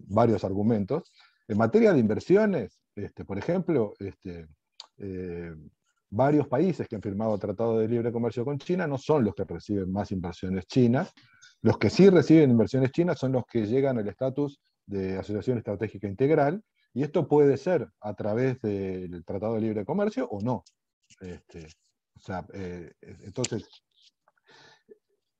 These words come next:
más allá de, de, de, digamos, uno podría decir que es, los escenarios más probables de un tratado de libre comercio Uruguay-China,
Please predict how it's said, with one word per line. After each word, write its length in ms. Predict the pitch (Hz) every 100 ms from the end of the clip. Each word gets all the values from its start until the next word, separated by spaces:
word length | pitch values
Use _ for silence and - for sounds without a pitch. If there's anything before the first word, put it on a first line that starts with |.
| _ _ _ - - - 123
más 260 | 120 143 160
allá 440 | 117 139 156 151
de, 200 | 113 113
de, 260 | 107 101 90
de, 420 | 98 95 90 92 _ _ - _ -
digamos, 500 | 92 110 110 98 - 90 92
uno 300 | 113 131 123
podría 300 | 120 123 127
decir 460 | 110 - 139 127
que 300 | - 113 101 - _ _ _ _ _ _ -
es, 240 | 104 - _ _ _
los 240 | - 104 107
escenarios 400 | 120 135 147 127
más 180 | 131
probables 800 | - 127 131 151 147 117 95 87
de 100 | 85
un 60 | 110
tratado 380 | 110 104 120 117
de 100 | 113
libre 280 | 110 113 107
comercio 420 | 107 110 110 110
Uruguay-China, 1300 | 104 104 113 110 107 _ _ - 139 131 120 131